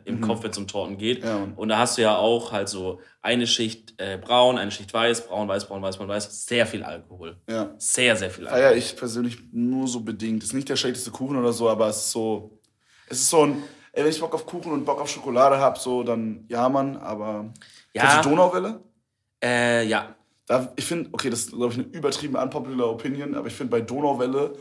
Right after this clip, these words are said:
Speaker 2: es wär ein besserer Kuchen oder Torte, wenn oben diese Schokolade nicht wär.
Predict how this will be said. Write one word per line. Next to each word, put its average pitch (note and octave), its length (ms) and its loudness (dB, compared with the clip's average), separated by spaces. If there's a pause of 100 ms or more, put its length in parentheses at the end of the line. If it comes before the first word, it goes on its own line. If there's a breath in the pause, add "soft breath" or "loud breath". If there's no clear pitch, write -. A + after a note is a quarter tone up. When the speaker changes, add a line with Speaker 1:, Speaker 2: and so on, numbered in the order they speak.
(160 loud breath)
Speaker 2:
es A#2+ 140 -6
wär B2+ 80 6
ein A#2+ 100 4
besserer C3 340 2
Kuchen C#3 460 -6
oder A2+ 160 0
Torte, B2 540 2 (240 loud breath)
wenn A#2 220 0
oben D3+ 460 0
diese B2 220 -6
Schokolade A2+ 420 0
nicht G#2 160 -8
wär. G#2+ 240 -8